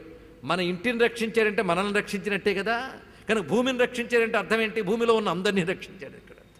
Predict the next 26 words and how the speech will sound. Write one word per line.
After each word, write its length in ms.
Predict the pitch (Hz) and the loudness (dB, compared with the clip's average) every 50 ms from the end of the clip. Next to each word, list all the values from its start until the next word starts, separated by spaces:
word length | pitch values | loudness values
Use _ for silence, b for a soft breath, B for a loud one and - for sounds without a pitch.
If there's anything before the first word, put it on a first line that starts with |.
| - - - - - - - - - - - - - - - - - | -20 -20 -20 -20 -20 -20 -20 -20 -20 -20 -20 -20 -20 -20 -16 -8 -6
ఆయన 160 | 123 143 139 | -6 -4 -4
లేకపోతే 380 | 131 139 170 175 170 202 196 | -2 -4 -4 -4 -4 -4 -4
భూమి 280 | 190 123 135 190 202 208 | -4 -2 -2 -4 -4 -4
కునికి 300 | - 180 180 208 196 220 | -4 -4 -4 -2 -2 -2
ఎక్కడా? 500 | 214 220 - 226 226 247 233 202 170 143 - - - - - | -2 -2 -2 -4 -2 -2 -4 -4 -8 -10 -12 -16 -20 -12 -6
ఆధారం 420 | 127 160 175 165 185 214 233 226 233 | -2 -2 2 2 2 2 0 -2 -4
ఎక్కడా? 380 | 226 - 240 240 254 233 180 - - B B B B B B 131 | -6 -4 -4 -4 -4 -4 -6 -8 -14 B B B B B B -4
భూమి 220 | 156 220 226 233 | -2 -2 0 2
ఎవడి 340 | 185 165 165 190 233 233 226 | 2 2 2 4 4 4 4
ఆకర్షణ 480 | 196 196 220 - 247 226 - 240 233 | 4 4 2 0 -2 0 0 0 0
శక్తి 280 | 226 - 226 226 - 226 | 0 0 -2 -4 -4 -4
చేత 240 | 214 190 220 220 220 | -2 -2 0 0 0
నడుస్తున్నదో 920 | 208 196 208 220 202 - - 214 208 196 196 185 170 156 143 127 123 - - B B B | 0 2 2 2 0 0 -2 -2 0 0 0 0 0 0 0 -2 -4 -6 -10 B B B
ఆ 160 | 135 156 147 | 2 2 2
కర్షణ 500 | - - - 180 180 - - 254 262 262 | 2 0 0 -2 0 0 2 2 2 2
స్వరూపుడైన 640 | 240 - - - 220 202 196 185 - 185 175 170 156 | 0 -4 -2 -2 0 0 0 0 0 -2 -4 -4 -4
కృష్ణుడే 720 | - - 160 160 - - 202 202 208 226 277 311 - - - - - - - - - - - - - | -6 -10 -10 -10 -8 -6 -2 0 0 0 0 -2 -6 -14 -18 -20 -20 -20 -20 -20 -20 -20 -20 -12 -8
వరాహస్వామి, 720 | 117 123 143 143 120 135 123 - - - 101 90 104 135 131 110 B B B B B B | -4 -2 -2 -2 -2 -4 -10 -14 -14 -14 -14 -14 -14 -16 -18 -20 B B B B B B
ఆయన 240 | 139 175 208 208 | 0 0 0 -2
గోవిందుడు 640 | 190 139 143 170 175 160 165 147 139 143 143 160 143 - - - | -4 -2 -2 -2 -2 -2 -2 -2 -2 -2 -2 -4 -6 -8 -10 -12
అని 120 | 123 131 | -10 -10
తెలుసుకుంటూ, 580 | 123 143 156 156 - - 202 190 - 254 240 175 B B B B B | -8 -8 -8 -8 -8 -10 -10 -8 -6 -4 -4 -4 B B B B B
ఆ 40 | 139 | -4
ఏడు 300 | 143 151 180 208 208 214 | -2 0 0 2 2 0
కొండల 360 | 208 202 196 190 190 180 180 | 0 -2 -2 0 0 -2 -2
స్వామిని 640 | 165 - - - 165 226 247 226 175 147 143 165 | -2 -4 -2 0 0 0 0 -2 -4 -4 -8 -10